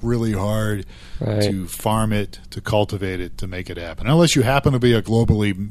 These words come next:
Speaker 1: a global ministry anyhow, and everybody knows who you are. And I
Speaker 2: Right.
Speaker 1: guess if you do stream, yeah, you're gonna get people all over.
Speaker 2: Yeah, and we found just on average that the size of your ministry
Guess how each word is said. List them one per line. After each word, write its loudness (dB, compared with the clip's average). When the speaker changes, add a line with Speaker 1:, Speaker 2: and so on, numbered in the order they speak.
Speaker 1:
a -6
global 0
ministry -2
anyhow, -2
and -16
everybody -8
knows -6
who -6
you -8
are. -8
And -4
I 2
Speaker 2:
Right. -2
Speaker 1:
guess -8
if -10
you -14
do -8
stream, -10
yeah, -10
you're -10
gonna -10
get -16
people -8
all -12
over. -4
Speaker 2:
Yeah, 4
and 2
we 8
found 6
just 4
on 4
average 6
that 2
the 4
size 6
of 6
your 8
ministry 8